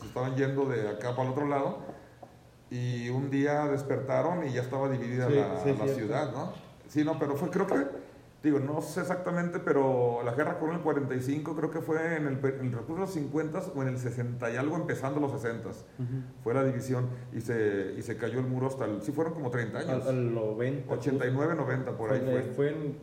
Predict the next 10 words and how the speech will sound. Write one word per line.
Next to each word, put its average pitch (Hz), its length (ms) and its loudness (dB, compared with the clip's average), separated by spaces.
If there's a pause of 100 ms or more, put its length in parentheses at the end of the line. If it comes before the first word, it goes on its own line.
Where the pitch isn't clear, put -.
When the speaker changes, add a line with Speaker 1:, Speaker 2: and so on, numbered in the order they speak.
(120)
Speaker 2:
según 165 260 2
yo, 220 80 2
en 208 80 2
Speaker 1:
Sí. 151 60 6
Speaker 2:
el 147 80 4
noventa 127 380 2
fue. - 840 -6
Speaker 1:
Y, 151 640 6 (800)
y 131 220 -2
sí, 131 300 -6